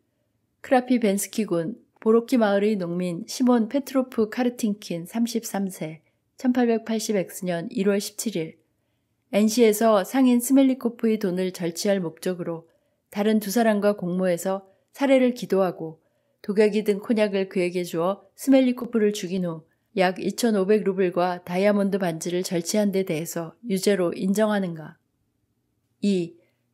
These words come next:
평민 예부피미아 이바노브나 보치코바 사십삼 세, 제일 문과 동일한 범행에 있어서 유죄로 인정하는가? 삼,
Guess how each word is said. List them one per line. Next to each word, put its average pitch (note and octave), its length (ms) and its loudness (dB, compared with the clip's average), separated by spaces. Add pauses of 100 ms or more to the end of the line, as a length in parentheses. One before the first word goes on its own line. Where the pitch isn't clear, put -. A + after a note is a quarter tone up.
평민 B3+ 560 4
예부피미아 G#3 800 4
이바노브나 F#3 680 2
보치코바 E3+ 720 -6 (160)
사십삼 A#3+ 540 -2
세, D#3 300 -10 (640)
제일 A3 400 4
문과 A3+ 440 4
동일한 G3+ 400 0
범행에 F3+ 420 0
있어서 E3 560 -6
유죄로 F#3+ 420 4
인정하는가? F3 800 -2 (1400)
삼, F3+ 380 -6